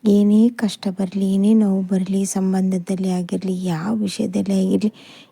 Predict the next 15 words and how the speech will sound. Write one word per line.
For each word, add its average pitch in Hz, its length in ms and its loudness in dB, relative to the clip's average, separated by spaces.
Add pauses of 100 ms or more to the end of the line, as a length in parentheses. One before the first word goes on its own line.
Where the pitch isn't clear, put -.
ಏನೇ 208 220 6
ತೊಂದರೆ 196 420 0
ಬಂದು 185 260 -2
ಸಮಾಧಾನದಿಂದ 180 1000 -2
ಅದನ್ನ 185 220 -2
ಯೋಚನೆ 175 380 -2
ಮಾಡುತ್ತೀಯ. 165 540 -4 (1080)
ಎಲ್ಲರನ್ನು 185 680 2
ಬೆರೆಸಿಕೊಂಡು 185 680 -2
ಹೋಗುವಂತೆ 185 640 -2
ಯೋಚನೆ 180 400 -4
ಮಾಡುತ್ತೆ. 165 420 -4
ಆದರೆ 170 500 -2 (640)
ನಿನ್ನ 190 200 2
ಎದುರಿಗಿರುವಂಥ 190 1000 -2